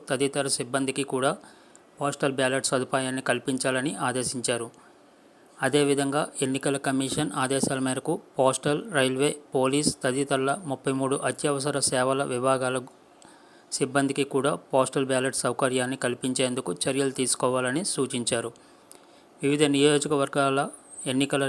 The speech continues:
రిటర్నింగ్ అధికారులు, వివిధ విభాగాల నోడల్ అధికారులతో కలెక్టర్ సమావేశ మందిరంలో శనివారం సమీక్షా సమావేశాన్ని నిర్వహించారు. పోస్టల్ బ్యాలెట్లు, ఓటింగ్ ప్రక్రియకు చేయాల్సిన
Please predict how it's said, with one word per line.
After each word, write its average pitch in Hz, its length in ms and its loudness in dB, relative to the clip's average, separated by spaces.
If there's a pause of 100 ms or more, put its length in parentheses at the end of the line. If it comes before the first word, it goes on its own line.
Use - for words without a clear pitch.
రిటర్నింగ్ 135 460 -2
అధికారులు, 131 420 0 (180)
వివిధ 135 200 4 (140)
విభాగాల 139 460 2 (160)
నోడల్ 135 340 -2
అధికారులతో 131 540 0 (320)
కలెక్టర్ 139 360 0 (100)
సమావేశ 139 460 0 (280)
మందిరంలో 131 500 0 (720)
శనివారం 143 440 4 (160)
సమీక్షా 143 440 2
సమావేశాన్ని 131 640 0 (120)
నిర్వహించారు. 123 600 -2 (720)
పోస్టల్ 139 380 2
బ్యాలెట్లు, 135 400 2 (280)
ఓటింగ్ 135 300 0
ప్రక్రియకు 131 480 0 (100)
చేయాల్సిన 131 480 0